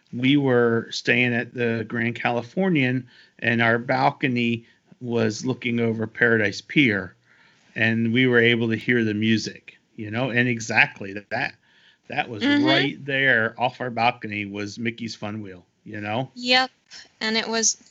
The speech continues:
Speaker 2: it was a beautiful thing to see. I
Speaker 1: Yeah.
Speaker 2: will tell you that right now.
Speaker 1: Yeah.
Speaker 2: The colors,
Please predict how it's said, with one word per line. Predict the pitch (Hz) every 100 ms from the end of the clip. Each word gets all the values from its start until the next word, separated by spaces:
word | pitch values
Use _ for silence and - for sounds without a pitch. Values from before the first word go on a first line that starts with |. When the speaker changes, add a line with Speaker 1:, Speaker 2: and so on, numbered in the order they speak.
| _ _ -
Speaker 2:
it | 254
was | 294 277
a | 214 -
beautiful | 180 190 226 214 - 190
thing | - 190 185
to | -
see. | - - - 247 - _ _ -
I | 214
Speaker 1:
Yeah. | 226
Speaker 2:
will | 226
tell | - 208
you | 196 190
that | 185 -
right | 202 -
now. | 190 185 202 - - - - -
Speaker 1:
Yeah. | 113
Speaker 2:
The | -
colors, | - - 247 254 254 254 254